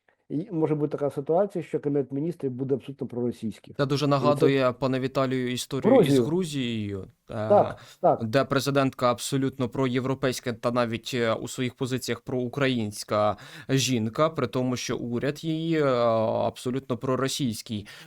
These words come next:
Speaker 2: Але тут нам, е, щастить, е, в якомусь плані. Грузія не є членом Європейського Союзу, нато, і тут, е,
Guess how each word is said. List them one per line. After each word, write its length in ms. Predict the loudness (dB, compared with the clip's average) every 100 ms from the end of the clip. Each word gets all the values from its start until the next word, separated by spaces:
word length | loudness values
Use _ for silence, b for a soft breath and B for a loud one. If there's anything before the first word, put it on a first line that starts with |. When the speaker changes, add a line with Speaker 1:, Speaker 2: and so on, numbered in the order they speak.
| B
Speaker 2:
Але 280 | 2 4 2
тут 340 | 2 0 4
нам, 340 | 4 4 2
е, 400 | 4 4 6 4
щастить, 640 | 2 0 -2 0 0 0 0
е, 180 | 2 2
в 260 | 0 0
якомусь 400 | 0 2 0 -2
плані. 440 | 0 2 2 0 -2
Грузія 520 | -2 -4 -2 0 2
не 180 | 0 0
є 400 | 0 2 4 2
членом 460 | -2 0 0 0
Європейського 640 | -2 -2 0 0 0 -2 -4
Союзу, 460 | -2 0 0 0
нато, 480 | 2 2 2 2 0
і 200 | 2 -4
тут, 340 | -2 -2 0 2
е, 200 | 4